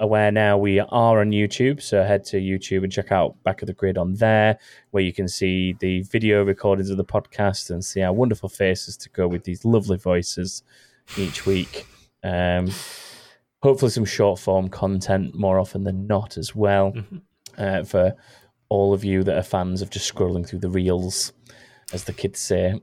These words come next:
Speaker 1: <laughs> And, uh, yeah, head to the website as well, back of the grid dot com, where you can contact us the old school way through a form on the website or, um, get involved with the Predictions League and our Fantasy Leagues. So that is it for this week, unless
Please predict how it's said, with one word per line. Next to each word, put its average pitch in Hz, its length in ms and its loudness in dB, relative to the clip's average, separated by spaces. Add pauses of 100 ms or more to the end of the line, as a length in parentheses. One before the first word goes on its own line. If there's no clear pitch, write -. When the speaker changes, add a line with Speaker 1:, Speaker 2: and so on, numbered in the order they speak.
(480)
Speaker 1:
<laughs> 156 1400 0
And, 117 420 2
uh, 117 440 6
yeah, 123 280 2
head 123 200 0
to - 80 -12
the 110 80 -2
website 110 360 2
as 107 100 2
well, 120 160 8
back 165 160 2
of - 60 -20
the 123 60 -16
grid 110 140 0
dot - 180 -2
com, 117 360 6
where 110 120 6
you 107 100 4
can 107 160 -2
contact 117 420 2
us 101 160 0 (380)
the 110 120 2
old 104 200 4
school 101 240 2
way 101 260 6
through 101 180 -2
a 92 40 0
form 127 320 4
on 98 60 0
the 98 80 -2
website 98 560 2 (340)
or, 95 400 4
um, 92 260 2 (220)
get 101 140 0
involved 101 220 2
with 107 60 2
the 101 60 2
Predictions 113 440 -2
League 113 300 2
and 127 160 2
our 135 120 2
Fantasy - 360 -2
Leagues. 110 420 0 (320)
So 110 180 2
that 131 240 2
is 123 120 4
it - 160 2
for - 80 -8
this 98 200 0
week, 120 400 0
unless 127 760 2